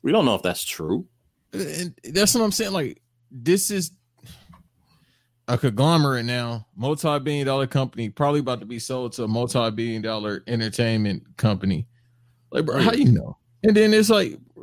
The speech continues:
Speaker 2: that's why I be asking people about certain things in life these days. That's what I've been doing for the past year.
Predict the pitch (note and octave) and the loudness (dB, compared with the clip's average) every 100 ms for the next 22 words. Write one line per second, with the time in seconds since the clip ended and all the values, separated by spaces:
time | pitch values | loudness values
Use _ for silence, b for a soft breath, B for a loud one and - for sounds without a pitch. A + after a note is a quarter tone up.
0 | C#2+ _ E3+ G#3 G3 F#3+ E3+ D#3+ C#3+ C#3 | -20 _ 2 2 6 4 4 4 4 2
1 | B2+ C3 A#2 A2 G#2+ A2+ A2 B2 A2+ A#2 | 2 0 0 0 -2 -2 -2 -2 -2 -2
2 | A2 G#2 G#2 G2+ G2+ G#2+ G#2 G2 E2+ F2 | -2 0 -2 -4 -6 -6 -6 -6 -10 -10
3 | G#2+ D3 D3+ C3+ C3 C3 A#2+ A#2+ G#2 B2 | -4 -2 0 -2 -2 -4 -8 -12 -8 -6
4 | A#2 A2+ A#2+ G2 | -4 -4 -8 -10